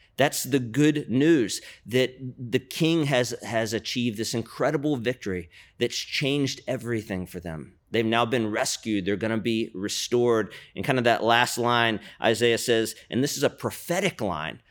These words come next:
this lands with us, 'cause this is true of us, that one day Yahweh will flex his holy arm for all the world to see, or bare his holy arm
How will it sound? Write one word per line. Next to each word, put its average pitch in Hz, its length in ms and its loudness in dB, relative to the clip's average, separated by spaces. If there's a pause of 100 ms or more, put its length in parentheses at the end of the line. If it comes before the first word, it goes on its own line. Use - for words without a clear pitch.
(120)
this - 180 -2
lands 139 320 2
with 98 220 -4
us, - 320 -2
'cause 98 160 -6
this 123 140 -4
is 131 120 -2
true 127 220 2
of 104 80 0
us, 127 220 4
that 110 120 2
one 127 220 0
day 123 140 4
Yahweh 127 640 2
will 110 280 -2
flex - 500 -2
his 127 160 2
holy 139 480 2
arm 120 380 2 (200)
for - 180 -2
all 143 300 4
the 147 120 4
world 135 320 4
to 123 80 0
see, 113 380 -2
or 117 120 4
bare 131 480 4
his 135 200 0
holy 139 420 0
arm 113 320 0